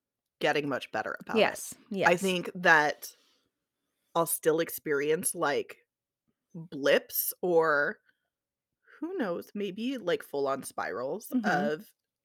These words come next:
Speaker 1: imposter syndrome. But I think I'm getting better at recognizing when I first start to feel that way
Speaker 2: Yep.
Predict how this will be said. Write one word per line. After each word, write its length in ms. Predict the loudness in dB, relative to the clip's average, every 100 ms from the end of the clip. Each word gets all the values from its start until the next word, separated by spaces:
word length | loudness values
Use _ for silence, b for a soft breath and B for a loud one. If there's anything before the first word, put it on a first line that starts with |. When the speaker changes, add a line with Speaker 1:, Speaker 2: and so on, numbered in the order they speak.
| -6
Speaker 1:
imposter 580 | -4 -2 -2 0 -4 -8
syndrome. 500 | -8 -6 -4 -4 -8 b b b b b _ _ _ _ _ _ _ _ -16 0
But 120 | 4
I 80 | 4
think 160 | 4
I'm 120 | 2 4
getting 260 | 4 2
better 220 | 2 4
at 120 | 2 2
recognizing 840 | 2 0 -4 -4 -4 -2 -4 -4
when 140 | -4
I 80 | -4
first 540 | -6 -6 -6 -8 -10 -10
start 300 | -4 -6 -4
to 80 | -10
feel 240 | -6 0
that 220 | 2 2
way 240 | 2 0 0
Speaker 2:
Yep. 240 | -2 -4